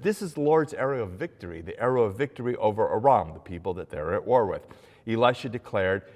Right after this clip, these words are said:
"You will completely destroy the Arameans at Aphek." So this battle that is apparently coming up,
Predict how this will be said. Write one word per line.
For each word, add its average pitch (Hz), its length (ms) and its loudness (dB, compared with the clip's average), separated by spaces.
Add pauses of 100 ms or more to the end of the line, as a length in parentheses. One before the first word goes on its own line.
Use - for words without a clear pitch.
(100)
"You 139 200 -4
will 170 120 0
completely 139 800 -4
destroy 107 400 0
the 98 100 -4
Arameans 90 600 -6
at 85 240 -6
Aphek." 165 480 -4
So 151 260 0 (300)
this 117 180 -4
battle 123 440 4
that 98 140 2
is 90 140 -4
apparently 110 460 -2
coming 101 400 -6
up, 87 180 -4